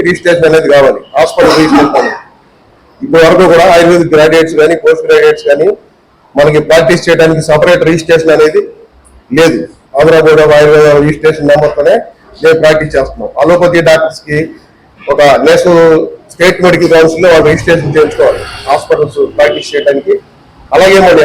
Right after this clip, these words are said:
హాస్పిటల్ రిజిస్ట్రేషన్, రిజిస్ట్రేషన్ కూడా ప్రత్యేకంగా ఉంటుంది. మరి డిఎంఎన్ఓ ఇచ్చి పరిధిలో ఉంటుంది అది రిజిస్ట్రేషన్స్. వాళ్ళు డిఎంఎన్ఓ వచ్చి పరిధికి అప్లై చేసుకుని వాళ్ళు హాస్పిటల్ ఉన్న నామ్స్, గైడ్ లైన్స్ ప్రకారం వాళ్ళు ఆ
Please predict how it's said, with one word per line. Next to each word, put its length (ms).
హాస్పిటల్ 400
రిజిస్ట్రేషన్, 560
రిజిస్ట్రేషన్ 420
కూడా 200
ప్రత్యేకంగా 520
ఉంటుంది. 300
మరి 160
డిఎంఎన్ఓ 400
ఇచ్చి 340
పరిధిలో 300
ఉంటుంది 240
అది 140
రిజిస్ట్రేషన్స్. 520
వాళ్ళు 300
డిఎంఎన్ఓ 380
వచ్చి 220
పరిధికి 360
అప్లై 280
చేసుకుని 360
వాళ్ళు 240
హాస్పిటల్ 520
ఉన్న 100
నామ్స్, 280
గైడ్ 200
లైన్స్ 240
ప్రకారం 360
వాళ్ళు 220
ఆ 20